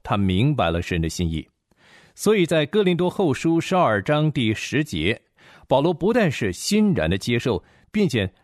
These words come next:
他还以此而感到满足。相信我们可能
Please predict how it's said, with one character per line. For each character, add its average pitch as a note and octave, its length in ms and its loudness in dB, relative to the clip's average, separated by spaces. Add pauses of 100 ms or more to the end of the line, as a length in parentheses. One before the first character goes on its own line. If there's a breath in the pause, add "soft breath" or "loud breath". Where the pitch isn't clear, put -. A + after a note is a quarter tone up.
他 F3+ 120 -2
还 C3 140 -2
以 B2 240 0
此 F#2+ 480 -4
而 A#2+ 160 0
感 E2+ 220 -4
到 G#2+ 100 0
满 C2+ 260 -2
足。 C2+ 300 -10 (1160 loud breath)
相 G3+ 180 0
信 F3 160 2
我 C3+ 80 2
们 B2 100 2
可 A2+ 220 -2
能 G#2+ 340 0